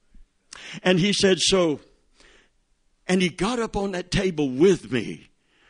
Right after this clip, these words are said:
Now, that's highly unusual. You know, the doctor sits up there beside you on that table he sat you on after he took my vital signs. And he said, "I can write you a prescription,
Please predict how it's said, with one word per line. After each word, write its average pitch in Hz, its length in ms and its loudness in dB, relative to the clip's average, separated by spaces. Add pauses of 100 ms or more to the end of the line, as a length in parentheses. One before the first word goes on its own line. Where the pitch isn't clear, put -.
(140)
Now, 160 140 2
that's 208 240 0
highly 180 420 0
unusual. 117 800 0 (640)
You 135 140 0
know, 156 220 2
the 135 120 4
doctor 180 540 -2
sits 180 480 2
up 165 160 -6
there 151 160 -2
beside 135 580 -4
you 120 200 -2 (420)
on 143 200 0
that 135 180 0
table 151 380 2
he 127 160 0
sat 151 340 -4
you 131 260 0
on 87 280 -10 (920)
after 131 280 -4
he 123 80 0
took 127 240 -4
my 120 140 -4
vital 98 380 -4
signs. - 640 -14 (720)
And 196 160 4
he 202 80 2
said, 185 400 2 (840)
"I 262 160 2
can 165 260 0
write 196 320 -2
you 220 80 -4
a - 40 -4
prescription, 131 800 -4